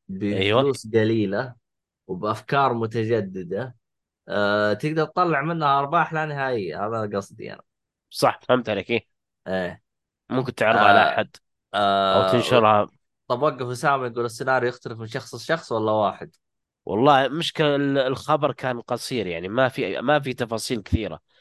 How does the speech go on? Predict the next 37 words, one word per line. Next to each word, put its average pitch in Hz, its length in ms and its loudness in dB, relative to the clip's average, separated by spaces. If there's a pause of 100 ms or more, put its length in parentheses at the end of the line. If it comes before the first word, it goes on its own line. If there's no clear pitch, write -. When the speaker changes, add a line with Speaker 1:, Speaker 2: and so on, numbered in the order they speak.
(200)
Speaker 2:
آه. 87 220 -10
Speaker 1:
فهو 156 420 2
ممكن 175 200 2
على 139 160 4
حسب 156 260 2
الأسئلة 147 320 4
اللي 127 120 0
يسألك 131 300 -4
فيها، 117 240 -2
ممكن 131 320 -6
تح-، - 160 -14
تحدد 147 300 -4
السيناريو 143 800 2 (380)
من 120 140 -2
خلال 160 240 4
الأسئلة 151 280 2
اللي 127 100 -2
يسألك 123 260 -2
فيها 131 180 -2
الذكاء 113 280 -4
الاصطناعي. 98 640 -8
ممكن، 139 360 2
ماني 139 200 4
متأكد 101 280 -6
صراحة. - 420 -8 (1300)
Speaker 2:
المهم. 165 240 2
Speaker 1:
بس 160 120 8
أكيد 208 260 6
إنه 180 160 8
يختلف 151 360 4
من 143 80 4
شخص 143 240 2
لشخص، 147 420 2
أو 185 360 4
يك-، 151 240 -6
ممكن 175 260 -2
يكون 175 280 -6